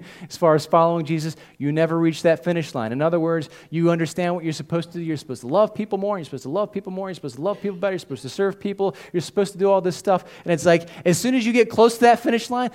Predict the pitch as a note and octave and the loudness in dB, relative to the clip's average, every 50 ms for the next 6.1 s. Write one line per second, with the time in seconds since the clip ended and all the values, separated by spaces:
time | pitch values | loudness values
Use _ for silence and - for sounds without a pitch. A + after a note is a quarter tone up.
0 | - - - G3 F#3+ - - A3 G#3 - - A3 G3 F3 F#3 F3+ - - - G#3+ | -10 -6 -4 -4 -2 0 0 0 2 2 2 2 2 2 2 0 0 4 8 8
1 | A3+ A#3 A#3+ A#3+ A#3+ A#3+ A#3 B3 B3+ B3+ B3+ B3 A3 D#3+ C3 A2 A2 - - _ | 8 8 10 10 8 10 12 12 12 12 12 10 8 4 2 -2 -6 -12 -20 _
2 | _ _ _ _ _ _ _ _ _ - F#3 G3+ G#3+ A#3 C4+ C#4+ D4+ C#4 B3 - | _ _ _ _ _ _ _ _ _ 2 6 8 8 10 10 8 8 6 2 6
3 | A#3 B3+ C#4+ D#4 D#4 - - - D#4+ E4+ E4+ D#4 C4 - - - - - _ _ | 10 10 10 10 8 6 6 8 10 12 12 10 8 6 -2 -18 -20 -20 _ _
4 | _ _ _ _ _ _ _ _ _ _ _ - A3+ - - - D4 C#4 - - | _ _ _ _ _ _ _ _ _ _ _ -6 -6 -4 -2 -2 -2 -2 -2 -6
5 | C4 - - C#4 C#4 C#4 C#4 C#4 - C#4 D4+ D4+ - - - C4 B3 A3+ F#3+ D#3+ | -6 -4 -4 -2 -2 -4 -4 -4 0 0 0 0 0 -2 0 2 4 4 4 2
6 | - | 0